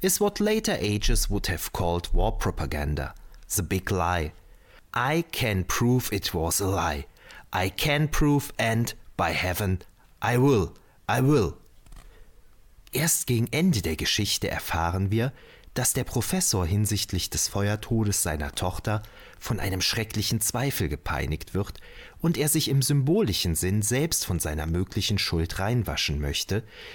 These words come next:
indem er die Karthager von dem Vorwurf befreit, ihre Kinder bei lebendigem Leib verbrannt zu haben.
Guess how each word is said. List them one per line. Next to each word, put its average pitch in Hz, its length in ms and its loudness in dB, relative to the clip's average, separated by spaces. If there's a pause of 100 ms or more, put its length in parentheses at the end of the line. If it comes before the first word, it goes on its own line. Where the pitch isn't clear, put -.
(100)
indem 151 380 2
er 143 80 0
die - 160 -2
Karthager 139 580 0
von 78 220 -2
dem 76 120 0
Vorwurf 95 520 -2
befreit, 95 560 -4
ihre 87 240 -4
Kinder 98 400 0
bei 92 180 0
lebendigem 85 640 0
Leib 76 320 -2
verbrannt 101 420 -2
zu - 220 -2
haben. - 260 -8